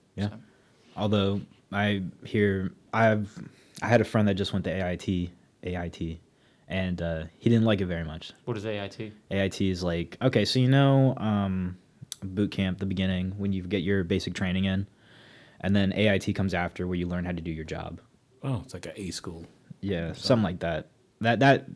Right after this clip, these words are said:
Speaker 1: I, I don't, that's my understanding of it.
Speaker 3: Sure.
Speaker 1: The, how he portrayed it. I don't actually, I'm not actually,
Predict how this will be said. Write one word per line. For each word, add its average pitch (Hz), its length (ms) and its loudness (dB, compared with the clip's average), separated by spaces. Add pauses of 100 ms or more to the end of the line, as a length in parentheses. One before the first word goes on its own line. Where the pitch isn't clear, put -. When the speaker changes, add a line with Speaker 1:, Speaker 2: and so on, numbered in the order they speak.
(380)
Speaker 1:
I, 120 380 2
I 120 40 6
don't, 123 400 4 (440)
that's 143 200 6
my 120 160 4
understanding 92 520 -2
of 82 120 -6
it. 85 220 -6
Speaker 3:
Sure. 85 260 -8 (240)
Speaker 1:
The, 95 200 -2
how 101 180 0
he 87 220 -4 (240)
portrayed 90 340 -2
it. 82 180 -6 (420)
I 98 100 0
don't 92 140 0
actually, 87 540 -4 (320)
I'm 92 140 -6
not 90 200 -4
actually, 85 540 -8